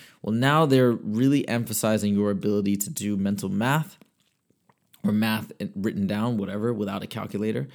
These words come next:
So the, the new version, there's two sections. The first section, I believe, is thirty-eight questions, and that is the calculator portion. I think it's thirty questions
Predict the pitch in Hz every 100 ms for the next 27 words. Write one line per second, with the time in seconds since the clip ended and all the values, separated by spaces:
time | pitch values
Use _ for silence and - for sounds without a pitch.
0 | - - - - _ _ - - 127 123
1 | 120 - _ _ _ _ _ _ _ _
2 | _ _ _ _ _ 117 123 127 127 131
3 | - 107 110 120 160 143 131 120 117 113
4 | 113 - 160 - 123 120 113 110 98 110
5 | - 165 - 143 135 131 113 110 - _
6 | - 107 123 113 113 131 131 131 135 113
7 | 120 120 - - 131 123 - - 101 113
8 | 147 - - _ _ _ _ _ _ _
9 | _ _ - 117 117 120 117 117 107 95
10 | 113 107 151 160 120 104 92 - 82 -
11 | 98 117 - - - - - _ - 113
12 | 120 117 104 - - 131 131 123 - 127
13 | 120 - 117 110 110 107 107